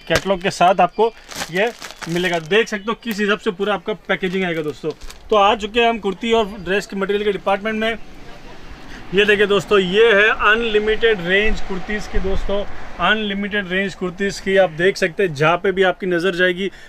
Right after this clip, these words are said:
सिर्फ कुर्ती और dress material ही मिलेगा। वो भी अगर मैं range की बात करूँ तो starting range only and only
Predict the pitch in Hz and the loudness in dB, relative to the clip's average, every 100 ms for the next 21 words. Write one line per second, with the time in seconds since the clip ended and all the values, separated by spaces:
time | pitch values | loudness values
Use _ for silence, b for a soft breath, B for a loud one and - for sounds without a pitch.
0 | - 214 185 196 185 175 202 196 185 165 | -6 -4 -4 -2 -4 -2 0 0 0 0
1 | 185 180 165 180 185 190 175 180 190 185 | -2 -2 0 2 2 2 2 4 2 0
2 | B B 156 160 185 202 190 190 160 160 | B B -2 0 2 2 2 0 0 0
3 | 180 - 180 180 170 180 185 - B - | -2 -2 0 0 0 0 0 -2 B -6
4 | 175 - 160 170 185 185 175 - 202 196 | -6 0 0 2 0 2 0 -2 0 2
5 | 226 233 214 202 208 | 2 2 4 2 2